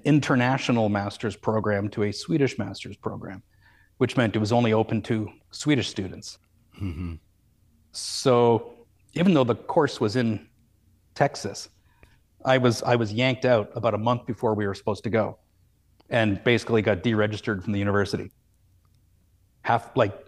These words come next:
Speaker 1: two years into a master's.
Speaker 2: Wow.
Speaker 1: And that's actually when I started my company, Black Badger, 'cause I was just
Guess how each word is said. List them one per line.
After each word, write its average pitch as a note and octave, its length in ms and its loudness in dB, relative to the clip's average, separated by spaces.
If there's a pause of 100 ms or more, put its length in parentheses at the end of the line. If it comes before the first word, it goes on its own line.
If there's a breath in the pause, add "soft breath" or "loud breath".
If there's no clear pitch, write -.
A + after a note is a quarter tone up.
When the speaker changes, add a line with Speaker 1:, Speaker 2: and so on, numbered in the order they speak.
(360)
Speaker 1:
two E3 120 6
years A2+ 280 4
into G#2+ 160 2
a F#2+ 40 0
master's. F#2+ 460 -6 (480)
Speaker 2:
Wow. D2+ 420 -8 (1300)
Speaker 1:
And B2 120 2
that's B2+ 180 2
actually C3+ 280 4
when A#2+ 120 4
I G#2+ 80 2
started A2 540 -2 (640)
my G2+ 140 0
company, A2+ 360 -2
Black G2 280 -4
Badger, C3+ 300 -2
'cause - 200 -6
I A2 80 0
was G#2+ 160 -4
just - 240 -4